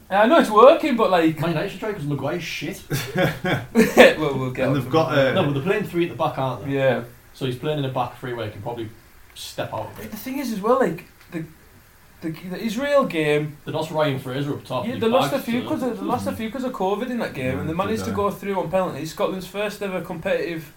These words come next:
Speaker 1: penalty shootout,
Speaker 3: Yeah.
Speaker 1: and they scored all five penalties. Like,
Speaker 2: Nah, someone missed.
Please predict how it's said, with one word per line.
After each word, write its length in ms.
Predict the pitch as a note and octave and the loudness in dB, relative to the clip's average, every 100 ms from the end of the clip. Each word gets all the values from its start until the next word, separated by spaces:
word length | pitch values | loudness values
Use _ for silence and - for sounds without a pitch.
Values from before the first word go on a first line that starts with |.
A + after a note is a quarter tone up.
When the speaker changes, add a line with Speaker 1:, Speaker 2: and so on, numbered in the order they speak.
| - | -10
Speaker 1:
penalty 360 | F3+ - G3 | -8 -8 -8
shootout, 220 | E3 B2 | -4 -2
Speaker 3:
Yeah. 60 | F#3 | -2
Speaker 1:
and 80 | F3 | -6
they 60 | |
scored 300 | E3 - G3+ | -6 -2 -2
all 100 | G3+ | -2
five 320 | G3 F#3+ F#3 - | -2 0 -2 -2
penalties. 480 | G3+ B2 B2+ D#3+ - - - - - - - - | -4 -4 -8 -10 -14 -20 -20 -20 -20 -20 -20 -8
Like, 280 | D#3+ D#3 D3+ - - - - - - - - | -6 -6 -8 -20 -20 -20 -20 -20 -20 -20 -18
Speaker 2:
Nah, 300 | A#2 A2 G#2 | -12 -8 -8
someone 380 | G2+ A#2 A2 G#2+ | -8 -12 -10 -10
missed. 200 | G#2 - | -12 -16